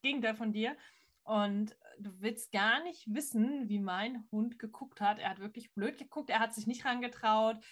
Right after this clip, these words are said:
Die Ziegen waren total entspannt, die haben irgendwas gefuttert, die Frau fand das total lustig. Ähm, Odi fand die schon ein bisschen komisch, ne?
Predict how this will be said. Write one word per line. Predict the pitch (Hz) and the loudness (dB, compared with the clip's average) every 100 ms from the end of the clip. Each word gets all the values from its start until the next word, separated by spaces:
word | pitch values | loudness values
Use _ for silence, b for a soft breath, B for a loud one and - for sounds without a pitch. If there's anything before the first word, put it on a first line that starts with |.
| B B - | B B -6
Die | 214 | -4
Ziegen | - 285 294 | 0 2 4
waren | 254 240 | 2 2
total | 247 226 208 | 0 2 2
entspannt, | 208 - 180 185 | 0 -2 -4 -2
die | 196 | -4
haben | 185 | -4
irgendwas | 202 214 208 - | -2 0 0 -4
gefuttert, | 208 294 320 262 233 | -10 -6 2 4 2
die | 233 | -2
Frau | 220 190 190 | -8 0 0
fand | 196 220 214 | 0 -4 -4
das | 202 | -6
total | 214 - 202 190 196 | -10 -8 0 0 2
lustig. | 247 330 - 269 269 - B B B B | -2 -4 -4 -2 -4 -6 B B B B
Ähm, | 220 220 220 220 214 _ _ - | 2 4 4 2 -2 _ _ -10
Odi | 254 262 277 269 | -4 0 0 0
fand | 262 226 226 | 0 0 0
die | 226 | -6
schon | 240 220 | -6 -6
ein | 214 202 196 | -4 -4 -2
bisschen | 220 - 208 214 220 - | -4 -2 -2 -2 -4 -10
komisch, | - 220 214 202 170 147 139 - - _ _ - | -4 4 4 4 0 -6 -8 -8 -10 _ _ -4
ne? | 180 220 | 2 4